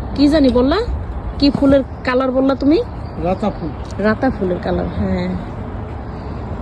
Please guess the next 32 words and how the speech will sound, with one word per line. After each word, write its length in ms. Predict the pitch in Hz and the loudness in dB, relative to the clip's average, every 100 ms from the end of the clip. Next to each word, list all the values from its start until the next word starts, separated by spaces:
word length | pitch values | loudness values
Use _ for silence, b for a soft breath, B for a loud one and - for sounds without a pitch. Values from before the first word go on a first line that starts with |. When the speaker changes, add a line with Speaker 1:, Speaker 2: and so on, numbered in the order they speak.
| - - | -8 -2
Speaker 1:
পুরো 340 | 240 254 254 220 | 4 6 6 2
বাগানটা 460 | 202 190 220 214 180 | 0 0 0 0 -2
এই 220 | 185 190 | 0 0
যে 80 | 202 | 2
Speaker 2:
তুমি 120 | 208 | 4
আমার 160 | 208 202 165 | 4 0 0
ধনিয়া 260 | 165 214 | 2 4
ক্ষেত্রে 420 | 220 214 220 220 226 | 2 0 0 0 0
ইয়ে 140 | 220 | 0
করতেছো? 380 | 226 - 208 - - - - - - - - - - - - - - - - - - - - | -2 -4 -6 -8 -10 -10 -10 -10 -10 -10 -10 -10 -10 -10 -10 -10 -12 -12 -12 -10 -10 -4 2
Speaker 1:
না, 300 | 240 233 190 233 | 4 4 2 2
তোমার 180 | 226 | 2
ধনিয়া 260 | 202 196 220 | 4 2 2
ক্ষেত 140 | 247 190 | 2 2
পারাই 260 | 202 214 240 | 2 4 4
নাই, 240 | 196 214 | 4 4
অল্প 200 | 240 240 | 4 2
একটু 220 | 277 - | 0 0
পারা 200 | 262 240 | 0 2
দিছি, 240 | 247 277 226 | 2 0 -2
কিছু 280 | 233 - 190 | -4 -2 -2
হবো 140 | 202 | 0
না, 120 | 190 | -2
থাক, 200 | 175 185 - - - - - - - - | -2 -4 -4 -6 -6 -8 -8 -6 -6 -4
রাগ 100 | 208 - | 0 4
করো 180 | 220 | 4
না। 100 | 185 185 - - - - - - - - - - - - - - - - - - - - - - B B B - - | 2 0 -2 -2 -4 -4 -4 -4 -4 -4 -6 -6 -8 -6 -6 -4 -4 -4 -4 -4 -4 -4 -2 -2 B B B -4 2
এই 120 | 254 | 4
যে 120 | 254 | 6
এই 160 | 320 311 | 4 4
ফুলের 340 | - 269 269 | 4 6 6
গাছটা 440 | 285 320 - 233 | 4 2 2 2